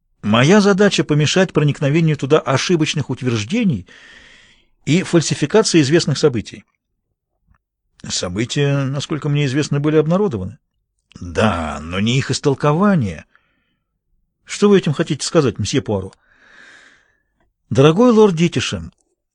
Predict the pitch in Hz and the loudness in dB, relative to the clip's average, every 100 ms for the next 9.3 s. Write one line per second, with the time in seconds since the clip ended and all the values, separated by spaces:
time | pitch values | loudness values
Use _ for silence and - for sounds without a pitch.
0 | _ - 160 214 - - 151 160 226 208 | _ -2 2 2 0 0 4 6 6 4
1 | 175 104 127 220 226 214 151 135 135 185 | 2 0 2 4 4 2 4 2 4 2
2 | 175 156 147 139 92 - - - _ _ | 2 -2 -2 -2 -4 -10 -20 -20 _ _
3 | _ _ - 190 220 220 262 247 214 - | _ _ -6 -2 0 -2 0 2 2 2
4 | 180 120 - - 113 117 _ _ _ _ | 0 0 -6 -12 -14 -14 _ _ _ _
5 | _ _ _ _ _ - - - 135 147 | _ _ _ _ _ -20 -18 -2 2 4
6 | 226 196 127 135 131 226 - 143 123 165 | 4 2 0 2 2 0 0 2 4 4
7 | 196 170 135 - 147 185 - - 120 131 | 4 0 -4 -2 2 0 -2 -2 0 4
8 | 151 180 202 185 123 123 147 139 135 117 | 2 2 -2 0 0 2 0 -2 -4 -4
9 | 101 82 - | -4 -8 -16